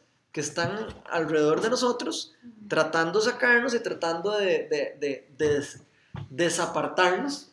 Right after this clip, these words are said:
de, deshacernos, digamos, por decir, por decirlo de una manera contraria, o con, tratando de, de quitarnos la santidad, de robarnos lo que Dios nos da, en lo que Dios nos quiere llevar, lo que Dios nos quiere regalar,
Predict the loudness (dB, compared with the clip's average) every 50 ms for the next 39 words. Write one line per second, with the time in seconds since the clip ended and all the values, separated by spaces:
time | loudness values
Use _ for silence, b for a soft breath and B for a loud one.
0 | _ _ -8 -8 -6 -4 0 2 2 4 2 0 -2 -2 -2 -2 -2 -4 -6 -6
1 | -6 -6 -6 -8 -10 -12 -12 -10 -10 -10 -10 -10 -8 -8 -4 -4 -2 -2 -2 -4
2 | -4 -4 -4 -2 -2 -2 -2 -2 -2 -2 -2 -2 -4 -4 -2 -2 -2 -2 -2 -4
3 | -4 -4 -4 -4 -4 -6 -6 -6 -8 -10 -10 _ B B B B B B B -2
4 | 0 0 2 4 4 4 6 6 4 4 6 6 4 4 2 0 -4 -6 -6 -6
5 | -6 -6 -10 -4 2 4 6 6 6 4 2 2 2 2 0 0 -2 -4 -6 -6
6 | -4 -4 -2 -4 -4 -6 -10 -12 -10 -8 -6 -2 0 2 4 6 6 6 6 4
7 | 2 -2 -4 -6 -8 -10 -10 -10 -8 -6 -4 0 0 0 0 -2 -6 -2 0 0
8 | 2 2 0 -6 -10 -14 -12 -12 -10 -8 -8 -10 -10 -12 -4 -2 0 0 0 0
9 | -4 -6 -4 -4 -2 -2 -2 -2 -2 -2 0 0 0 -2 -2 -6 -10 -14 -18 -20
10 | -20 -20 -20 -10 -8 -8 -8 -8 -8 -10 -8 -6 -4 -2 -2 -2 -4 -6 -6 -4
11 | -2 -2 -2 -2 -2 -2 -2 -2 -4 -8